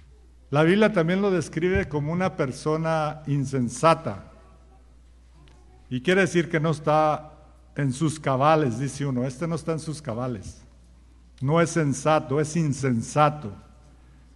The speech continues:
El diccionario lo traduce como tonto. Y a veces nosotros decimos, "No seas tonto".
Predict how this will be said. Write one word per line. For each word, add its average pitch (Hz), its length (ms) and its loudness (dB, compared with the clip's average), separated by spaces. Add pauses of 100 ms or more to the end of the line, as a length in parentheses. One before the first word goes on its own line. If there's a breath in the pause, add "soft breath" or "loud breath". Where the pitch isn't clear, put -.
(200)
El 151 120 0
diccionario 180 580 4
lo 196 140 4
traduce 185 460 4
como 156 340 2
tonto. 202 600 0 (2000 loud breath)
Y 131 60 -2
a 147 40 0
veces 170 180 0
nosotros 180 320 2
decimos, 165 220 -2
"No 185 120 0
seas 214 240 -2
tonto". 208 720 0